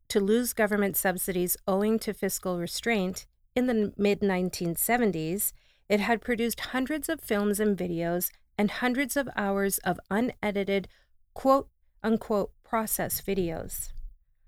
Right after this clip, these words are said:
Although Challenge for Change defies simple evaluation, there are differences not only between the English and Quebec, Société Nouvelle,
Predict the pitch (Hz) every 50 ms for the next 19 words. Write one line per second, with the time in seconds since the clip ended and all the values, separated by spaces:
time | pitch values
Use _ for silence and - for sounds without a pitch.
0 | - - _ _ _ _ _ _ _ - - - 214 208 208 240 285 294 - -
1 | 277 226 233 233 226 214 - - 208 202 - - 208 190 185 180 175 - - -
2 | - 180 175 - - 202 190 202 214 226 214 - - 185 190 190 175 180 180 165
3 | 175 170 170 175 170 165 165 165 180 208 - - 156 156 160 180 208 - - -
4 | - - _ _ _ - 185 180 190 220 262 226 - 269 285 - 311 277 247 -
5 | - 196 190 185 214 214 214 233 226 220 226 254 277 247 196 208 - - 214 190
6 | 190 180 185 - 170 190 196 185 185 180 - - 190 185 175 - 185 156 196 214
7 | 202 175 180 185 - - _ _ _ _ _ _ _ - - 208 - - 220 208
8 | 208 202 185 180 - 226 220 214 202 202 190 175 170 185 202 208 196 185 180 180
9 | 196 220